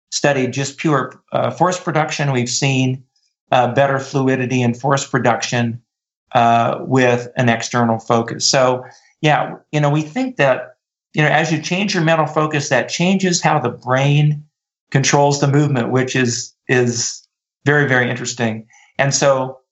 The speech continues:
with an external focus, you have sort of a more advanced way of controlling the movement. It's more fluid,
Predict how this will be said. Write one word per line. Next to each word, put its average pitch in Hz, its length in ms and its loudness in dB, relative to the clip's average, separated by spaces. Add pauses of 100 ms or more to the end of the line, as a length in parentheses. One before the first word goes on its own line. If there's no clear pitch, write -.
(340)
with 143 180 2
an 139 100 0
external 147 400 0
focus, 135 500 -2
you 123 140 -2
have 123 440 2
sort 131 220 -4
of 120 240 -10
a 135 40 -2
more 135 220 2
advanced 139 640 0
way 127 460 2
of 127 240 -2
controlling 127 420 0
the 120 80 2
movement. 123 500 0 (160)
It's 135 240 0
more 143 300 4
fluid, 127 720 -2